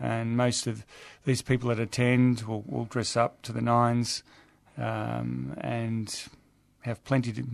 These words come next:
probably too much to drink. Um, and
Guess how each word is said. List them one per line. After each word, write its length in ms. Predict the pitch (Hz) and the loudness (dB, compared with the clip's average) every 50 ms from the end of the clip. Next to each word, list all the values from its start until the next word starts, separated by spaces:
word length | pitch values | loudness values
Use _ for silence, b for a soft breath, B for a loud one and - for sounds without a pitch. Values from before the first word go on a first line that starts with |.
| 127 - | -8 -4
probably 280 | - 143 127 120 117 110 | -2 0 0 0 0 0
too 200 | - - 139 127 | 2 4 6 6
much 240 | 127 127 - - | 6 6 4 2
to 100 | - - | 0 -2
drink. 340 | 113 - 131 147 160 170 - - B B B B B B B B B B B | 0 4 6 6 6 6 4 -4 B B B B B B B B B B B
Um, 520 | - 131 135 139 135 139 139 135 135 135 - - | 0 2 4 6 6 6 4 4 4 2 0 0
and 420 | 135 147 147 147 147 143 139 131 | 2 4 4 6 6 6 4 2